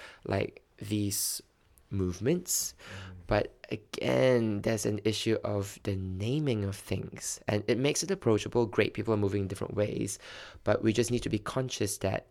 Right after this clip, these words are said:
Speaker 1: um, although now we're moving in different ways, uh, uh, we, that we don't prescribe them into, again, another way of,
Speaker 2: Mm.
Speaker 1: of moving, and that we're still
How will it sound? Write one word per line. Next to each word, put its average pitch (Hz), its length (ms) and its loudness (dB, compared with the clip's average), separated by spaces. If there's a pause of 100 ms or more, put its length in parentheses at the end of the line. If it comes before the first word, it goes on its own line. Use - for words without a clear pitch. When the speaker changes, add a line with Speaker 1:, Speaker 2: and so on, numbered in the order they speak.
(100)
Speaker 1:
um, 95 300 -2
although 98 500 4
now 101 300 2
we're 98 100 2
moving 95 200 -2
in 95 40 -2
different 92 240 -2
ways, 101 300 0 (340)
uh, 110 60 2 (280)
uh, 104 220 6
we, 107 260 0 (120)
that 107 160 4
we 104 100 4
don't 110 240 6 (200)
prescribe - 500 2
them 143 240 2
into, - 280 0
again, 104 320 4
another 101 540 6
way - 420 0
of, 110 120 6
Speaker 2:
Mm. 95 160 4 (500)
Speaker 1:
of 107 160 4
moving, 101 440 2
and 107 140 2
that 104 220 4
we're 107 140 2
still 107 300 2